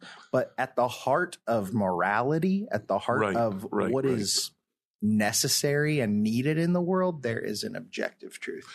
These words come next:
Speaker 2: We're probably oversimplifying, and probably someone who is a philosopher by nature might be able to question what we're saying, but, uh, I think for most of us, it, it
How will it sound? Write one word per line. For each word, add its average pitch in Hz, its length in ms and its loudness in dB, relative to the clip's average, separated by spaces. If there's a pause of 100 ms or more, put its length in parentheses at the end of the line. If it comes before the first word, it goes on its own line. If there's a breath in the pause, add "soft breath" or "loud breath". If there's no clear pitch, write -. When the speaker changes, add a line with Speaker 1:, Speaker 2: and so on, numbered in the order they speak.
(320 loud breath)
Speaker 2:
We're 120 140 0
probably 107 420 0
oversimplifying, 92 1120 0
and - 120 -2
probably 98 320 -2
someone 92 500 0
who 90 400 0 (600 soft breath)
is 87 200 -2
a 92 40 2
philosopher 90 720 -2
by 170 180 -2
nature - 460 -2
might - 260 -4
be - 140 -6
able - 180 -6
to - 340 -8
question - 480 -4
what 90 200 -4
we're 90 120 -4
saying, 90 540 -4
but, - 400 -10
uh, - 220 -8 (600 loud breath)
I 90 80 -4
think 92 280 -2
for - 140 -4
most 98 380 0
of - 100 -4
us, - 180 -2
it, - 220 -2
it - 200 -2